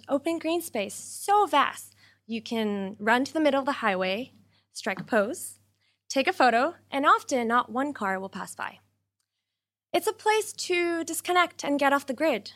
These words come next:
because nothing is more important and breathtaking than the views. It's also a place full of really nice people,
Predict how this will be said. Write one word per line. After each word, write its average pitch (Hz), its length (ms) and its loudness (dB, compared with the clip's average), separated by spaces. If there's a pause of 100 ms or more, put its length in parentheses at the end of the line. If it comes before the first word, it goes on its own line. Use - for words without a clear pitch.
(120)
because 233 440 -2
nothing 240 560 0 (200)
is 247 140 0
more 240 180 4
important 214 540 -2
and 208 140 -4
breathtaking 202 580 -2
than 190 140 -6
the 185 100 -6
views. - 440 -10 (2000)
It's 311 220 -4
also 320 460 6
a - 140 0
place 269 360 2
full 285 220 2
of 226 180 -2
really 370 300 2
nice 262 260 -2
people, - 460 -14